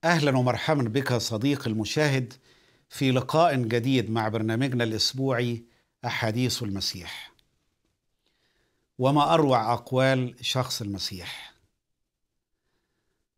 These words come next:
ويا لغبطة أولئك الذين تحدث معهم المسيح.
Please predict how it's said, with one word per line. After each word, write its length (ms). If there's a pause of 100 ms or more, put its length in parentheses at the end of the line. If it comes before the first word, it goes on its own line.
(640)
ويا 960
لغبطة 600
أولئك 560
الذين 580
تحدث 600
معهم 400
المسيح. 720